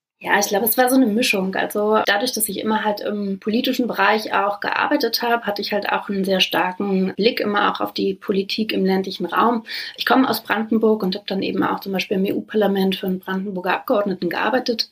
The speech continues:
Und aus der Ferne kann man ja so Politik auch noch mal ein bisschen anders einschätzen, als wenn man vor Ort ist. Und gerade im Vergleich, äh, fiel mir dann halt schon auf, dass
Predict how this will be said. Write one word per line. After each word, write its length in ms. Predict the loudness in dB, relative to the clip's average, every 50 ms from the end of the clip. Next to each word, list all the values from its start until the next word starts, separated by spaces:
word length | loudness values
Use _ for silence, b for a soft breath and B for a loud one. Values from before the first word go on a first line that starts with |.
| _ _
Und 180 | -2 0 2
aus 120 | 2 2 2
der 100 | 0 -2
Ferne 460 | 0 2 4 4 4 6 4 2 2
kann 160 | 2 2 2
man 160 | 2 2 4
ja 320 | 4 4 4 4 2 0 -2
so 160 | -2 -4 -6
Politik 640 | -4 _ -2 0 0 0 -2 0 2 2 4 4 4 0
auch 140 | -2 -2 -2
noch 140 | -6 -6 0
mal 140 | 0 2 2
ein 80 | 2
bisschen 240 | -2 -4 -4 -2 0
anders 300 | 0 0 0 0 -2 0
einschätzen, 560 | 0 0 0 0 -2 -2 -2 -4 -6 -4 -4
als 180 | -4 -4 -4 -4
wenn 80 | -4 -2
man 320 | -2 -2 -2 -2 -4 -8
vor 220 | -6 -4 -4 -2
Ort 260 | 0 0 0 0 0 0
ist. 220 | -2 -2 -2 -4
Und 100 | -6 -6
gerade 460 | -2 0 0 2 2 2 0 0 -2 2
im 160 | 4 4 4
Vergleich, 760 | 4 2 0 2 4 2 4 4 4 4 4 2 2 0 -4
äh, 180 | -4 -4 -4 -4
fiel 180 | 0 0 0
mir 180 | 2 4 4 4
dann 220 | 4 4 2 2
halt 140 | 0 -2 -2
schon 220 | 0 -2 0 0
auf, 260 | 2 2 0 0 -2 -4
dass 180 | -8 -8 -6